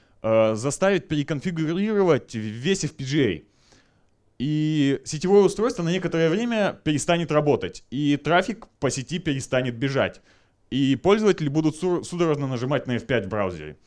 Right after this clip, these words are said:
Эм, некоторые чипы F P G A бывают настолько умными, что позволяют частично реконфигурировать, э, частично реконфигурироваться. Э, такие F P G A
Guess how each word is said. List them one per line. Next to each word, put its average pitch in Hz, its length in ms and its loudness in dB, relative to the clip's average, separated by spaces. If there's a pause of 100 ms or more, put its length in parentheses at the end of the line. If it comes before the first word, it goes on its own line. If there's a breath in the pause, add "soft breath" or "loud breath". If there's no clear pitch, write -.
(600 soft breath)
Эм, 104 640 0 (1600)
некоторые 208 480 2
чипы 202 240 0
F - 100 2
P 170 80 -6
G 180 220 0
A - 20 -4
бывают 180 380 6
настолько 190 380 2
умными, 208 440 2
что 151 320 0
позволяют 156 680 4
частично 180 540 -4
реконфигурировать, 147 1200 0 (400 soft breath)
э, 110 560 2 (280)
частично 190 380 -4
реконфигурироваться. 151 880 -2 (580 soft breath)
Э, 98 300 -4
такие 202 300 2
F 202 80 -2
P 190 80 -4
G 160 180 -2
A 254 240 -2